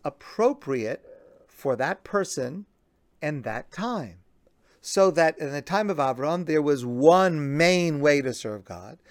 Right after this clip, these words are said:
Time of Yitzchak, there was another main primary way to serve God. In the time of Yaakov, there was one main primary way to serve God.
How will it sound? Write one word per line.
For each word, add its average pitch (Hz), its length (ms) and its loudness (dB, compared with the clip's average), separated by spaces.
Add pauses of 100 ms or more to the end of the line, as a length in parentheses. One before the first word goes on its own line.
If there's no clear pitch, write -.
(260)
Time 185 260 2
of 151 100 0
Yitzchak, 175 440 0
there 151 120 4
was 131 160 -2
another 139 480 4
main 151 840 2
primary 156 680 2
way 139 180 2
to 123 120 -4
serve 101 260 -12
God. 113 220 -8
In 170 80 -10
the 175 80 -4
time 175 240 -4
of 165 80 -6
Yaakov, 175 520 0 (320)
there 165 160 4
was 165 200 2
one 147 560 2
main 135 400 -4
primary 151 640 -2
way 107 200 -6
to 160 120 -8
serve 127 300 -10
God. 320 340 2